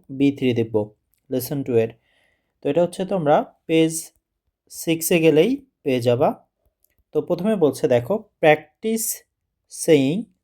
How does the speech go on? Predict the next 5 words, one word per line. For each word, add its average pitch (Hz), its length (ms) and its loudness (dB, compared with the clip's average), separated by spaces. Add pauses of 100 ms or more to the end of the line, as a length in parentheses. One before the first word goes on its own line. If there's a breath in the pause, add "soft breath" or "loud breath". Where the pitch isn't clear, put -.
the 135 220 0
above 160 420 2 (160)
conversations 147 1040 -4 (140)
in 139 200 -4
pairs।" 120 460 0